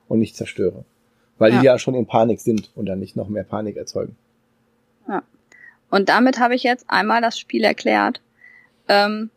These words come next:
Speaker 2: was jetzt nicht ganz so flüssig war wie sonst, was natürlich auch daran liegt, dass ich erst vier Partien gespielt habe. Und ich muss sagen, dass ich das Regelwerk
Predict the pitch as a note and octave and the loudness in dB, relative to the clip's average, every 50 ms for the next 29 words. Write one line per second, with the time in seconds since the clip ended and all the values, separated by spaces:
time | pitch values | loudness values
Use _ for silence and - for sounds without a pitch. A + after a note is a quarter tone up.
0 | _ _ _ G3 G3+ G#3 - - B3 B3+ - B3+ A#3+ - - A3 C4 C4+ - C#4+ | _ _ _ -2 0 0 2 2 0 0 0 -2 -2 0 0 0 0 0 -2 -6
1 | - - C4 C#4+ C#4 - D4 C4+ - A#3+ A3+ A3 A3+ A3 A3 G#3+ A#3+ D4+ E4 - | -6 -4 -4 -4 -2 -2 -4 -4 -4 -4 -4 -4 -4 -4 0 2 2 2 2 0
2 | - A#3 - B3 A#3+ - B3+ B3 A#3+ A#3+ G#3 - A3 G#3+ A3 A3+ A3+ A#3 B3+ B3 | -2 -2 -2 -2 -2 -2 -2 -2 0 -2 0 0 0 0 0 -2 0 -2 -2 0
3 | - A#3 A3+ A3 A3+ A3 - - - G#3 - - - G#3+ - - G#3+ - - C4 | 0 -2 -2 -2 -2 -4 -2 -2 -2 -2 0 0 0 0 2 0 -2 -2 0 2
4 | C4+ C#4+ C#4 C4+ - - - B3 A#3+ B3+ B3 - C4 A#3+ B3 B3+ C4 C#4 D4+ E4 | 2 4 4 2 0 -2 0 2 2 2 2 0 0 2 2 4 4 4 4 2
5 | - - - - _ _ - _ _ _ _ _ B3 B3+ C4 - C4 - B3+ A#3+ | 0 -6 -18 -20 _ _ -20 _ _ _ _ _ 2 2 2 2 0 0 -2 -2
6 | A#3+ - - G3+ G3 G3 G#3 A3 A3+ - A#3 A#3 A#3+ A#3+ A#3+ - A3+ A3 A3+ - | -2 -2 0 2 2 4 4 2 0 -2 -6 -10 -12 -10 -6 -4 -4 -4 -2 -4
7 | A#3+ A3+ - - G3+ G3+ - - - A3 A#3+ A#3+ C4 C4 A#3+ A#3 - G#3+ A3 A3+ | -6 -6 -4 -4 -4 -4 -4 -4 -2 -2 0 2 2 0 0 0 -2 0 2 4
8 | A3 A3 A3 A3+ - - | 4 4 2 2 0 -6